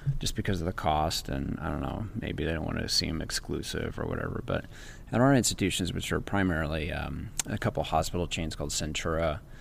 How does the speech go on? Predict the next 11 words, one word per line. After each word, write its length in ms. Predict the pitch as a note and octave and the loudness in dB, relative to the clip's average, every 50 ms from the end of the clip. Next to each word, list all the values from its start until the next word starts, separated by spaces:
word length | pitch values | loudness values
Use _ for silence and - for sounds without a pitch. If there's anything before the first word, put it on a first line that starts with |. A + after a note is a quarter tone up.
| - - - - - - - - - | -14 -14 -14 -14 -14 -14 -10 -4 -2
um, 540 | F2 F2 D#2+ D2+ D2+ D2+ D2 C#2 C#2 B1 - - - | 0 0 0 0 0 -2 -2 -2 -4 -4 -4 -4 -2
and 180 | F2 E2+ E2 | 0 2 2
then 160 | E2+ E2+ D#2+ | 2 2 2
Healthcare 560 | D2+ F2+ - - A2 F#2+ - - - C2 C2 - | 0 0 0 0 0 0 0 0 0 0 0 -2
Corporation 560 | - - - D2+ C#2 - E2 D#2+ - D#2 D#2+ | 0 -2 -2 -2 0 -2 -2 -2 -2 -2 -4
of 60 | D2+ | -2
America, 340 | D2 D2+ D2 D2 - - - | -2 0 -2 -2 -2 -2 -2
or 40 | C#2 | 0
A 80 | C#2+ D2 | 0 0
C 200 | - - D#2 D2 | 0 0 0 0
A, 160 | D2+ D#2 | 0 0